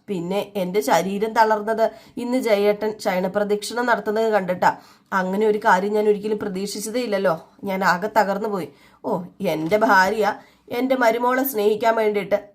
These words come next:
ശയനപ്രദക്ഷിണമല്ല, ദൈവങ്ങളുടെ കാല് പിടിക്കാൻ പ-, കാല് പിടിക്കാൻ വരെ ഞാൻ തയ്യാറാ." "ഇല്ല,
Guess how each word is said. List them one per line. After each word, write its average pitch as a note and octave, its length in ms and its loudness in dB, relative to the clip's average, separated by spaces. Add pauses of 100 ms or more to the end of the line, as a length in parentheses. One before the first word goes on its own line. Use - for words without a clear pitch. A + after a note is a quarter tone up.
ശയനപ്രദക്ഷിണമല്ല, C4+ 1160 2 (120)
ദൈവങ്ങളുടെ A#3+ 480 2
കാല് C4 340 4
പിടിക്കാൻ A#3+ 440 -2
പ-, - 380 -2
കാല് A#3+ 240 2
പിടിക്കാൻ A#3+ 320 0
വരെ G#3+ 140 6
ഞാൻ A3 240 2
തയ്യാറാ." F#3+ 380 2 (320)
"ഇല്ല, G3 380 0